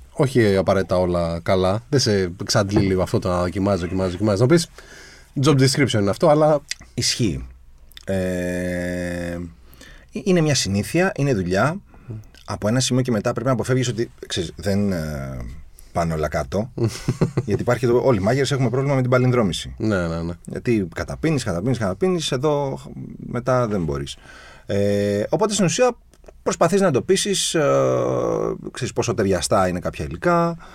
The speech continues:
Speaker 1: Οκ.
Speaker 2: ε, αλάτια, ψήσιμο και αυτά.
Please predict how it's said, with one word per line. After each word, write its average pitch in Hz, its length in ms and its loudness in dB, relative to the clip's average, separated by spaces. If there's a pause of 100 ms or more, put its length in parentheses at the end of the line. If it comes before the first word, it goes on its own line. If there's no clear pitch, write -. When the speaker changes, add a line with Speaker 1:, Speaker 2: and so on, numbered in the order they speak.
(140)
Speaker 1:
Οκ. - 120 -10
Speaker 2:
ε, 98 340 2
αλάτια, 165 1120 0
ψήσιμο 160 960 0
και 135 80 -10
αυτά. 107 260 -4